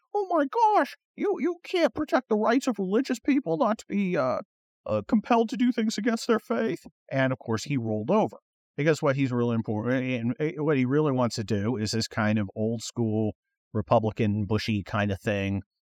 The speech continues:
which is, you know, let's, let's, let's talk about the economy, which means tax cuts for our giant corporate donors,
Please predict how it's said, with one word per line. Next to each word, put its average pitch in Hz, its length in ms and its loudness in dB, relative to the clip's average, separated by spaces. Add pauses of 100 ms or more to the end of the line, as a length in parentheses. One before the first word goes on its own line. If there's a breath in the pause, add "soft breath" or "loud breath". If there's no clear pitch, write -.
(180)
which 104 380 0
is, 101 500 -2
you 101 80 -2
know, 95 160 0
let's, 117 280 -2 (240)
let's, 113 340 -2
let's 120 220 -2
talk 135 200 2
about 127 200 2
the 127 60 -2
economy, 113 420 0
which 131 160 -4
means 107 200 -2
tax 110 300 0
cuts 107 300 -4
for 113 140 -2
our 104 60 0
giant 104 300 -4 (160)
corporate 107 320 -2
donors, 98 480 -4